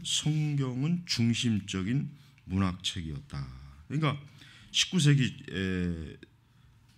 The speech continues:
초 게일 해밀턴이 어린 시절에 대해 쓰면서 이제 회고한 거예요. 웨넘과 같은 곳에 살고 있는 뉴잉글랜드 농부에게 교회는 중심적이었으며 그곳의 정통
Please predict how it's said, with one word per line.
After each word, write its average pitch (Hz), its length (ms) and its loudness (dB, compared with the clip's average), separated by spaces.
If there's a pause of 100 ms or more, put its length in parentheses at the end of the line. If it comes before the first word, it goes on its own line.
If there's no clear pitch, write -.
(120)
초 143 420 2 (260)
게일 123 380 2 (640)
해밀턴이 127 800 0
어린 113 380 2
시절에 117 420 -2
대해 98 160 0
쓰면서 104 480 0
이제 87 160 0
회고한 156 480 0
거예요. 85 340 -4 (580)
웨넘과 127 440 2
같은 117 300 -4
곳에 107 180 -4
살고 101 420 -2
있는 131 380 -2
뉴잉글랜드 98 680 -2
농부에게 85 760 -2 (140)
교회는 95 560 2 (720)
중심적이었으며 101 1300 -2 (440)
그곳의 113 580 -2
정통 110 500 -2